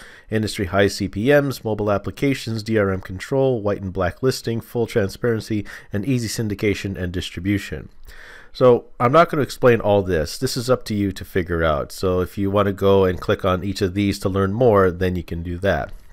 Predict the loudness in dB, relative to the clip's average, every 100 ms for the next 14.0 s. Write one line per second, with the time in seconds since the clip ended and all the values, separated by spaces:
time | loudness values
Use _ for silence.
0 | -20 -20 -20 -10 -2 0 0 0 -2 -2
1 | -2 0 0 0 0 -4 -16 -12 -4 4
2 | 6 6 2 0 -2 -6 -4 -2 -2 -2
3 | -4 -6 0 2 0 -4 -10 -2 0 2
4 | 0 -4 -10 -16 -20 -18 -8 -6 -6 -4
5 | 2 4 4 4 -4 -14 -6 0 4 4
6 | 2 -2 0 0 0 -2 -2 -4 -6 -10
7 | -10 -6 -4 -4 -8 -8 -8 -8 -10 -10
8 | -10 -12 -12 -12 -10 2 4 4 -2 -16
9 | -18 -18 -16 -2 2 4 6 4 2 2
10 | 2 2 0 0 0 -2 0 -2 -4 -8
11 | -20 -20 -20 -20 -20 -20 -20 -8 -4 6
12 | 8 8 6 -2 -2 0 -2 -2 0 2
13 | 4 4 4 4 0 2 4 4 0